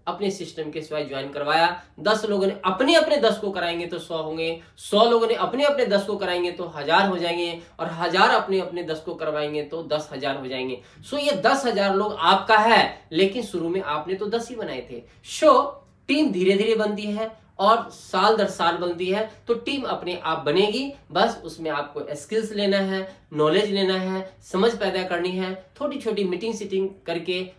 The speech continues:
कुछ books पढ़ के आप इसको knowledge को बेहतर बना सकते हैं और आपकी टीम भी एक दिन बन सकती है। लोग बोल सकते हैं कि इसको success होने के लंबे समय लगेगा, बहुत साल लगेगा।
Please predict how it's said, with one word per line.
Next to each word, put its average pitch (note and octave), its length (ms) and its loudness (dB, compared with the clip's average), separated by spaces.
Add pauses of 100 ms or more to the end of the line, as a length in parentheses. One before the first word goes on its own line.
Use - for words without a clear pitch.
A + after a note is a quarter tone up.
कुछ F#3+ 160 -4
books F3 280 -6
पढ़ F3 200 -4
के F3+ 300 -4 (200)
आप F3+ 180 -2
इसको E3+ 200 -8
knowledge D#3 320 -4
को C4 180 0 (340)
बेहतर D#3 320 -2
बना D3+ 280 -2
सकते - 260 -8
हैं B3 280 -4 (160)
और D#3+ 80 -6
आपकी D3+ 400 -4
टीम G#3+ 320 -6
भी F3+ 100 0
एक D3+ 180 -6
दिन F3 220 -6 (280)
बन C3+ 140 -4
सकती B2+ 300 -12
है। A#2 100 -14 (1120)
लोग C#4+ 260 6
बोल C4 180 8
सकते A#3+ 280 -4
हैं A#3+ 200 0
कि A#3 60 -2
इसको A3+ 220 -2
success A3+ 420 -4
होने G#3+ 180 0
के G#3+ 120 -2
लंबे F#3 440 0
समय E3 340 0
लगेगा, C3+ 500 -2 (160)
बहुत G3 300 0
साल F3 220 2
लगेगा। C3+ 520 -2